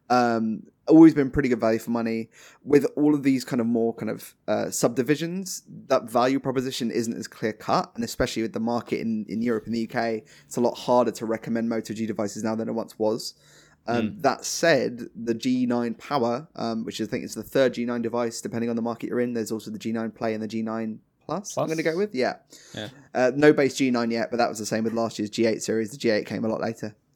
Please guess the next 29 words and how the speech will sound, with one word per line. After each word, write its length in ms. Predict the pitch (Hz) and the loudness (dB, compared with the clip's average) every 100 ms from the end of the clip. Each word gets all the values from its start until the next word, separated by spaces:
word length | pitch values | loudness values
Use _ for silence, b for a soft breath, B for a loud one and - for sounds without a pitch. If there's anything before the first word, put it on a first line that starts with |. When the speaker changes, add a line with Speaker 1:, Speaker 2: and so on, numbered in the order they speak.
| - | -4
Speaker 1:
Um, 420 | 113 113 113 113 _ _ _ _ _ _ _ B B B | -2 -2 -4 -8 _ _ _ _ _ _ _ B B B
yeah, 200 | 151 127 | 6 6
the, 200 | 107 123 | 6 0
the, 200 | 101 123 | 2 0
the 160 | 107 117 | 0 -4
thing 200 | - 123 | -2 0
is, 520 | 120 117 113 - - _ - | 0 -2 -4 -6 -8 _ -4
um, 300 | 110 117 113 | -2 0 -2
it's 220 | - 117 - | -2 -2 0
got 200 | 120 113 | 0 0
a, 380 | 110 117 113 113 | 2 2 2 0
the 120 | 123 | -2
biggest 360 | 110 147 156 - | 0 2 2 2
battery 560 | 143 - - 120 120 | 0 0 0 2 2
Motorola 560 | 117 123 123 117 113 113 | 2 0 2 0 2 0
has 180 | 120 120 | 0 2
ever 160 | 117 | 2
put 180 | 117 120 | 4 4
in 80 | - | 2
a 40 | |
smartphone. 520 | 110 120 113 - 101 110 | -4 -2 -4 -4 -8 -2
That 160 | 120 | -2
is, 140 | 110 110 | -2 -4
like, 240 | 110 - | -6 -6
the 80 | - | -10
tagline 480 | - 117 117 113 110 | -6 -8 -6 -8 -6
for 80 | |
the 80 | 110 | -4
device, 460 | 110 110 107 101 | -2 -2 -4 -8